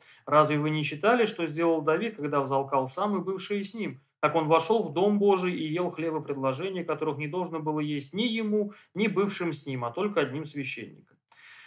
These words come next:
Или не читали ли вы в законе, что в субботы священники в храме нарушают субботу, однако невиновны?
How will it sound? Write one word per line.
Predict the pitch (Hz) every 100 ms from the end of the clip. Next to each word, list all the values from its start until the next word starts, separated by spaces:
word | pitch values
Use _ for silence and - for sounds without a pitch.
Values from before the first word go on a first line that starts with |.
| -
Или | 156 220
не | 247
читали | 240 269 269 254
ли | 233
вы | 233
в |
законе, | 196 202 233 247 185
что | 139 156
в | 139
субботы | 165 160 226 202
священники | - 160 143 214 202 190 180
в | 175
храме | 185 202 190
нарушают | 175 170 165 180 170 -
субботу, | 170 170 220 208
однако | 131 139 135 147
невиновны? | 147 151 196 214 160 117